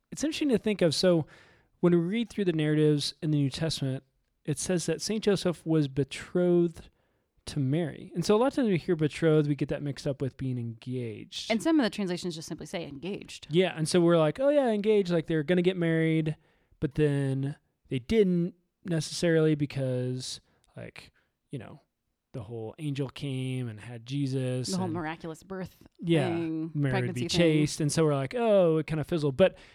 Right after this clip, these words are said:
Speaker 1: they actually were betrothed. And so the way betrothal worked in the Jewish world was that you actually said, "All right, we're going to be engaged." But it was more than engagement. It was,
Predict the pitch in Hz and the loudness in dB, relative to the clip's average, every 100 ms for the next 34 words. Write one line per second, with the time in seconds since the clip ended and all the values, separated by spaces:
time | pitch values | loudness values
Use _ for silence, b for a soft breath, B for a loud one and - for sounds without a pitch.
0 | B B _ _ 175 175 254 - 196 165 | B B _ _ -2 0 0 0 2 2
1 | 135 127 - 208 147 127 139 135 170 156 | 0 -4 0 2 2 0 -4 -2 0 2
2 | 202 220 185 170 175 147 139 135 - - | 0 0 -2 0 0 0 -2 -4 -8 -12
3 | - 135 117 131 113 - 214 175 135 135 | -6 -4 -2 -2 -4 -2 0 2 2 -2
4 | 139 b b b 151 135 131 123 _ _ | -8 b b b 0 2 0 -4 _ _
5 | _ _ 151 165 160 - 147 - - 156 | _ _ -2 0 0 -2 -4 -4 -2 -2
6 | - - 139 165 180 175 151 139 127 165 | -4 -6 -2 0 2 0 0 -2 0 0
7 | 143 147 139 190 202 156 131 143 185 156 | 2 0 0 0 0 0 -2 -4 -4 -4
8 | 123 113 - 143 131 - | -8 -8 -4 0 0 -4